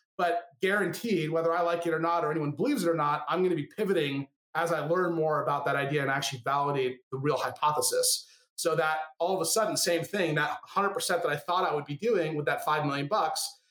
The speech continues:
is gonna pivot. And as I pivot, I'm pivoting into what I learned from that twenty and ten portion of the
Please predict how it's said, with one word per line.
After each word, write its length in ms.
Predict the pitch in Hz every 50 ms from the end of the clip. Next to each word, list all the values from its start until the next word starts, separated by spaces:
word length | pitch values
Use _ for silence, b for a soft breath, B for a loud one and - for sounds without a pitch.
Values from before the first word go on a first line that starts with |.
| B _ -
is 140 | 156 156 147
gonna 160 | 151 156 147
pivot. 340 | - - 196 202 170 165 147
And 100 | 147 151
as 160 | 147 156 147
I 120 | 151 139 127
pivot, 480 | - - - 226 202 180 156 151 151 - - _ _ -
I'm 120 | 135 147
pivoting 360 | - - 190 180 185 175 165 156
into 160 | 160 160 139
what 160 | 151 151 143
I 20 |
learned 400 | 139 147 165 170 165 156 143 139
from 100 | - - -
that 160 | 131 - -
twenty 260 | - 151 143 143 139
and 100 | 127 127
ten 380 | 127 143 135 127 127 120 120 - _ _ _
portion 320 | - 143 123 - - 143 139
of 120 | 123 123
the 260 | 123 120 113 113 113